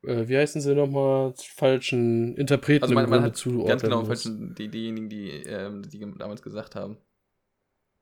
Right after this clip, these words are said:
Speaker 2: äh, von unterschiedlichen Urhebern. Ich glaub, ähm, ein ganz bekanntes ist dieses,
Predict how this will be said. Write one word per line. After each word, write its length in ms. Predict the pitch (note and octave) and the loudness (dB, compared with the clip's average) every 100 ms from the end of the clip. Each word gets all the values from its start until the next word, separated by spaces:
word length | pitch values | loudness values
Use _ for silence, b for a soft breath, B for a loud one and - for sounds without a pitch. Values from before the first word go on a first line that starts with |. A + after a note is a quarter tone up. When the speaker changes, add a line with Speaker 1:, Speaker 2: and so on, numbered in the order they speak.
| _ B B - | _ B B -12
Speaker 2:
äh, 160 | G#2 | -12
von 160 | F#2+ - | -12 -16
unterschiedlichen 600 | C3 - C3 A2+ G#2+ G#2+ | -18 -16 -14 -12 -14 -12
Urhebern. 540 | A2 A2+ G2+ G2+ G#2+ - b b | -10 -10 -10 -10 -12 -16 b b
Ich 80 | A#2+ | -4
glaub, 260 | A2+ - b b - | -4 -4 b b -2
ähm, 640 | A2+ A2 A2 A2 G2 - _ | 0 0 -2 -8 -10 -14 _
ein 180 | G#2+ A2+ | -6 -4
ganz 140 | A#2 | -6
bekanntes 400 | A#2 - B2+ B2+ | -8 -6 -6 -4
ist 200 | A#2+ A#2 | -8 -8
dieses, 360 | A2+ A2 A2+ | -8 -8 -10